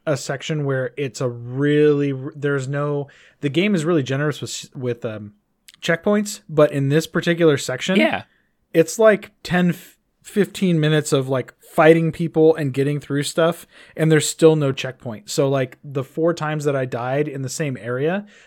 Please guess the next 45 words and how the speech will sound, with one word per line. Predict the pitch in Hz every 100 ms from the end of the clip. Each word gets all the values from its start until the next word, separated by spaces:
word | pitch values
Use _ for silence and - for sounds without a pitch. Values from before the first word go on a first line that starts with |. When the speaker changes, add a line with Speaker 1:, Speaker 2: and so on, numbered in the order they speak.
| _
Speaker 1:
I | 143
had | 151
to | 143
run | 127 147 156
through, | 147 139 139 139 131
and | 143
there's | 143
no | 170
way | 165 160
to | 147
run | 120 131 135
past | 127 131 131 127
the | 110
enemies | 127 143 156 170
in, | - 147 143 143
in | 139
this | 139
particular | - 139 147 143 135
section. | 127 127 - 147
It's | 131 -
in | 110
the |
castle. | 104 113 113 - 151 147 _ _ _ _ _ _ -
And | 147 143 139 131 131 127 _ _ _ _ -
I | 147
Speaker 2:
Okay. | 131 113
Speaker 1:
just, | 127 - -
I |
died | 120 135 139 135
and | 131
died | 131 131
and | 123
died | 127 127
and | 120
died | 120 120
and | 117
died | 131 160 170 151 -
and | 139 131
was | 123
like, | 127 120 - _ _
"Okay, | 165 156 143 131 131 131
like, | 127 123 -
I | 139
need | 135
to | 123 120